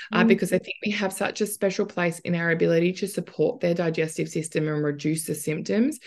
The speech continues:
Speaker 1: Um, and as funny as it sounds, there are fashionable cancers and unfashionable cancers,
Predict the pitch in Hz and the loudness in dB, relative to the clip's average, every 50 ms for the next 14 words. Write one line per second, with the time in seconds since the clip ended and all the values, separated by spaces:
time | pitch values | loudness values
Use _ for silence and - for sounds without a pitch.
0 | - - - - - - - 202 185 185 185 - - 175 175 180 175 170 175 - | -18 -16 -16 -16 -14 -6 0 2 4 4 4 2 0 0 2 2 4 4 2 2
1 | 175 170 - - - 170 175 180 180 190 180 202 - - - - 185 170 160 160 | 0 -2 -2 -2 0 2 2 4 4 4 2 0 -2 0 0 2 2 2 2 0
2 | 160 175 170 175 175 175 170 - 170 165 160 - - 196 165 175 180 180 - 180 | 0 0 0 0 0 -2 -2 -4 -6 -6 -6 -4 -2 0 2 2 0 0 0 -2
3 | 175 175 - - 208 214 220 - - 180 175 160 165 170 - 175 165 160 - - | -2 -2 -2 0 0 0 0 0 -2 -2 0 0 0 -2 -2 -2 -4 -4 -4 -4
4 | 180 175 180 175 - - 175 170 - 214 - 196 220 240 240 | -2 -2 -2 -2 -2 -2 -4 -4 -2 0 2 2 2 2 0